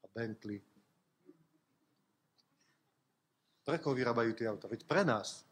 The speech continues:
nie? Amen. Pre koho? No to není pre kresťanov také auto. Tak. Ja by som trpel,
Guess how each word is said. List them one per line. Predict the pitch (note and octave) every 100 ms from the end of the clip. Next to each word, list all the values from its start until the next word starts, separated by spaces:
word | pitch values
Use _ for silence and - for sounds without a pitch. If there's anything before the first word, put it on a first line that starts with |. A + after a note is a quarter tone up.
| -
nie? | A#2 C3 C#3 _ _ _ - - - - - - - - _ _ _ - A#2
Amen. | A2+ B2 C3 C3 _ _
Pre | B2
koho? | A#2+ A2+
No |
to | A2 C3+
není | C3 A#2+
pre | A#2
kresťanov | G#2+ G#2+ - G#2 G2+
také | F#2+ G2+
auto. | F#2 - G2 _
Tak. | _ _ _ _ - - - - - - - - - - - - - - G3 - - - _ _ _ _ - E4 _ _ - _ _ _ _ _ _ _ _ _ _ _ _ _ _ _ _
Ja | C3
by | C3
som | C3 C#3+
trpel, | C#3 E3 - G2